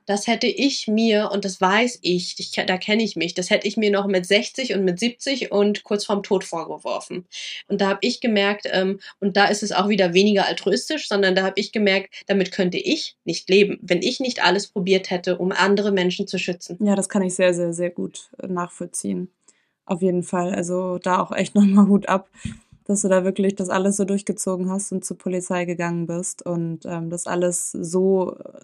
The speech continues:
Speaker 2: äh, ja, gut gemeistert hast. Und, ähm, eine Sache noch, ich weiß nicht, ob du die mir beantworten, auch beantworten kannst, aber von der Anzeige bis zum Prozess, ähm, korrigier mich, wenn ich mich falsch erinnere, aber hat das, glaub ich,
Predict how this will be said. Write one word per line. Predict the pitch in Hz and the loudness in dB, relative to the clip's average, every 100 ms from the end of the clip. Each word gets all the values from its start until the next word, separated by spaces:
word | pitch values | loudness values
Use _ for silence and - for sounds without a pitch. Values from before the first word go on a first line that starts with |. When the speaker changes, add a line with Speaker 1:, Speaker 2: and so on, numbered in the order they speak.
| - - | -20 -4
Speaker 2:
äh, | |
ja, | 104 - | 0 0
gut | 165 202 208 | 0 -2 0
gemeistert | 180 185 196 - 170 - | 2 2 2 0 -6 -4
hast. | 185 - - - _ - - _ - | -6 -8 -12 -20 _ -20 -20 _ -2
Und, | 175 180 - | 2 2 0
ähm, | 180 185 | 0 2
eine | 196 208 | 4 6
Sache | 202 202 | 6 4
noch, | 190 185 196 | 2 0 -2
ich | 180 | 0
weiß | 180 | 2
nicht, | 196 - | 0 -2
ob | |
du | - | 0
die | |
mir | 180 | 0
beantworten, | 175 - 180 196 196 190 180 | 2 0 0 0 -2 -2 -8
auch | - _ _ - | -8 _ _ -2
beantworten | 208 196 185 180 | -2 0 -2 -4
kannst, | - 180 202 - | -2 -2 0 -2
aber | 180 175 170 _ _ _ _ | -2 -4 -6 _ _ _ _
von | - 190 | 2 2
der | 185 | 4
Anzeige | 190 202 196 | 2 0 0
bis | 180 - | -2 -4
zum | 202 | -4
Prozess, | 185 180 - 202 240 - - - | -4 -4 0 0 0 -4 -10 -4
ähm, | 185 180 180 | -2 0 -2
korrigier | - 180 180 220 | -2 -2 4 4
mich, | 214 | 4
wenn | 196 | 2
ich | 190 | 0
mich | 175 | 0
falsch | - 175 - | -4 -2 0
erinnere, | 233 254 269 - - _ - | 2 2 2 -2 -20 _ -4
aber | 190 | -2
hat | 196 | 0
das, | 196 | -2
glaub | 196 | -2
ich, | 175 | -2